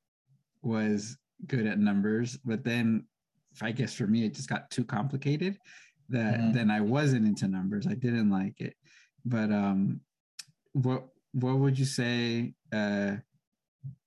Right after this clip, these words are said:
Speaker 1: helped? W-, was this, like, into accounting? Was this right after high school? You already knew what you wanted to get into because of your family ex-, uh,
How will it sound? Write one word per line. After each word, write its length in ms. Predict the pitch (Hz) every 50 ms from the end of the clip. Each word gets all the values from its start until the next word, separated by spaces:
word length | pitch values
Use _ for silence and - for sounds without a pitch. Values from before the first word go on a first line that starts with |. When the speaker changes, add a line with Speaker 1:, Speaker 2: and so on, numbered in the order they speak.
| _ _ _ -
Speaker 1:
helped? 380 | - 139 131 127 127 123 -
W-, 220 | - 135 131 131 131
was 200 | 120 127 117 107 127
this, 260 | 139 147 139 - -
like, 240 | 151 135 127 - - -
into 400 | 131 120 117 110 - - 120 110
accounting? 500 | 104 - - 120 123 127 143 147 143 127
Was 140 | 113 107 123
this 160 | 120 - -
right 160 | 120 123 127
after 220 | 135 135 - 131
high 160 | 110 123 127 135
school? 220 | - - 143 131
You 140 | 123 123 120
already 220 | 117 123 120 120
knew 120 | 123 127 127
what 200 | 127 117 - 131
you 60 | 123
wanted 200 | 120 117 117 120
to 80 | 123
get 140 | 113 123 117
into 240 | 120 127 131 - 143
because 420 | 135 127 117 - - 135 135 127
of 180 | 131 131 120 127
your 220 | 127 120 120 107 - - - _ _ -
family 360 | 127 127 127 131 127 127 120
ex-, 180 | 107 - - - -
uh, 500 | 131 123 117 113 110 110 110 110 107 101